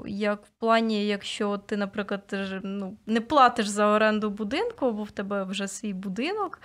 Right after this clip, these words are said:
е, з хорошим отопленням, з хо-, м, там ти не витрачаєш лишні гроші на електроенергію, тобто це новий будинок, де в тебе немає всіх цих проблем. Але якщо ти орендуєш там квартиру, умовно,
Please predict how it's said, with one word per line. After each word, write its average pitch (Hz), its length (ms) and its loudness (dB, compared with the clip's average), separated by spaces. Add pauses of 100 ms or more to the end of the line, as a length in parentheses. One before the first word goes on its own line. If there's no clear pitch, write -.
(500)
е, 196 380 2 (180)
з 226 320 2
хорошим 233 520 4
отопленням, 285 1040 0
з - 80 -10
хо-, - 160 -4
м, 220 640 -4 (300)
там 220 360 2
ти 247 160 -2
не 240 80 2
витрачаєш 226 640 0
лишні 220 400 -2
гроші 202 480 -4
на 202 140 -2
електроенергію, 254 800 0
тобто 220 240 -8
це - 160 -6
новий 208 220 0
будинок, 247 500 -2
де 214 100 -6
в - 40 -14
тебе 247 240 -4
немає 220 260 -2
всіх 214 240 -8
цих - 180 -14
проблем. 202 500 -2 (340)
Але 226 140 4
якщо 285 260 -2
ти 262 540 0
орендуєш 254 760 -2
там 220 180 -4
квартиру, 262 600 -2
умовно, 208 640 -6